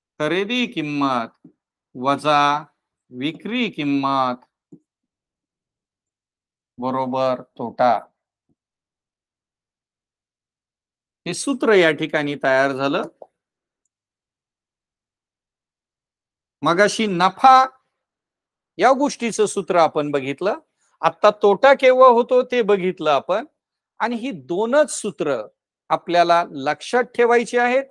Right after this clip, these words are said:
खरं तर पाठ करायची नाहीत. कोणतीही सूत्र समजून घेतली असतील, संकल्पनेतून आपण तयार केलेली असतील,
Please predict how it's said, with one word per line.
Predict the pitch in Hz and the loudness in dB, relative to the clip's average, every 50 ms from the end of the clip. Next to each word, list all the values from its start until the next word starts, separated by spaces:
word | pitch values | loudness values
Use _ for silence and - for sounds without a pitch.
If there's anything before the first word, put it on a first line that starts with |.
| _ _ _ _ _ _ _ _ _ _ - | _ _ _ _ _ _ _ _ _ _ -2
खरं | 185 208 202 - | -2 0 0 -2
तर | 220 214 | -2 -4
पाठ | 185 - - 185 190 196 - - | -2 0 2 2 2 2 0 0
करायची | 202 190 180 185 180 175 - - 185 | 0 2 2 2 0 -2 -4 -8 -8
नाहीत. | 170 165 156 147 175 226 240 _ _ _ _ _ _ _ _ _ _ _ _ _ _ _ _ _ _ _ _ _ _ _ _ _ _ _ - | -6 -6 -6 -4 -6 -6 -6 _ _ _ _ _ _ _ _ _ _ _ _ _ _ _ _ _ _ _ _ _ _ _ _ _ _ _ -2
कोणतीही | 190 185 185 196 202 190 - 269 285 277 285 302 | 0 0 0 0 -2 -6 -4 -2 0 2 0 0
सूत्र | - - - 214 - - 175 160 143 123 113 - _ _ _ _ _ _ _ _ _ | -2 -4 -8 -8 -6 -4 -2 0 0 0 -2 -8 _ _ _ _ _ _ _ _ _
समजून | - - - - 196 190 185 190 175 277 302 302 | -14 -8 -2 0 0 0 0 0 0 0 0 0
घेतली | 285 226 202 180 - 156 151 143 | 0 0 0 -2 -2 -4 -4 -2
असतील, | 135 135 123 - - - 165 220 247 262 330 _ _ _ _ _ _ _ _ _ _ _ _ - | -2 -2 -4 -6 -8 -6 -6 -6 -6 -8 -12 _ _ _ _ _ _ _ _ _ _ _ _ -16
संकल्पनेतून | - - - 214 208 214 208 202 262 262 269 220 - 240 233 233 233 233 - 240 240 233 | -10 -4 -2 -2 -2 -2 2 4 4 4 4 4 0 0 0 0 -2 -2 -2 -4 -2 0
आपण | 226 208 190 - - 214 202 196 190 - - | 0 0 0 0 0 -2 -2 -4 -6 -6 -2
तयार | 180 165 165 185 240 277 277 254 - | 2 4 6 6 6 4 2 0 -2
केलेली | 190 175 160 160 160 156 147 147 | -4 -4 -2 -4 -6 -4 -2 -2
असतील, | 147 147 147 - - 170 214 240 254 269 | -2 -4 -4 -8 -10 -8 -6 -6 -6 -8